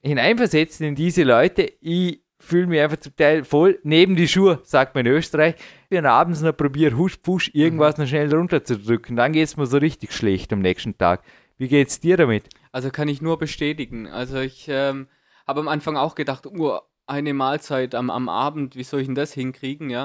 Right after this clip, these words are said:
Speaker 1: Aber
Speaker 2: aber
Speaker 1: die Bemonter machen das auch und die haben
Speaker 2: Genau,
Speaker 1: einfach
Speaker 2: ja.
Speaker 1: Zeit.
Speaker 2: Genau, ja, richtig. Ja, also man, man
Speaker 1: Also
Speaker 2: braucht
Speaker 1: da ist niemand, die unterhalten sich ja sogar.
Speaker 2: Ja, genau, ja,
Speaker 1: Da
Speaker 2: das
Speaker 1: ist
Speaker 2: ist
Speaker 1: niemand in Stress oder irgendwie, „Boah, jetzt muss ich noch weiter.“ Ja,
Speaker 2: Genau.
Speaker 1: wohin denn? Ja, ins Bett oder was?
Speaker 2: Ja.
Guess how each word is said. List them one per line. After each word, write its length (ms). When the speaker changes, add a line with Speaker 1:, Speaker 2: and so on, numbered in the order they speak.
Speaker 1:
Aber 220
Speaker 2:
aber 60
Speaker 1:
die 60
Bemonter 560
machen 240
das 160
auch 180
und 120
die 100
haben 160
Speaker 2:
Genau, 80
Speaker 1:
einfach 200
Speaker 2:
ja. 40
Speaker 1:
Zeit. 460
Speaker 2:
Genau, 400
ja, 120
richtig. 460
Ja, 180
also 240
man, 320
man 160
Speaker 1:
Also 80
Speaker 2:
braucht 120
Speaker 1:
da 100
ist 300
niemand, 380
die 100
unterhalten 540
sich 160
ja 120
sogar. 500
Speaker 2:
Ja, 60
genau, 360
ja, 100
Speaker 1:
Da 120
Speaker 2:
das 80
Speaker 1:
ist 160
Speaker 2:
ist 120
Speaker 1:
niemand 340
in 140
Stress 560
oder 100
irgendwie, 460
„Boah, 320
jetzt 180
muss 180
ich 80
noch 120
weiter.“ 340
Ja, 140
Speaker 2:
Genau. 60
Speaker 1:
wohin 360
denn? 200
Ja, 120
ins 160
Bett 340
oder 180
was? 220
Speaker 2:
Ja. 180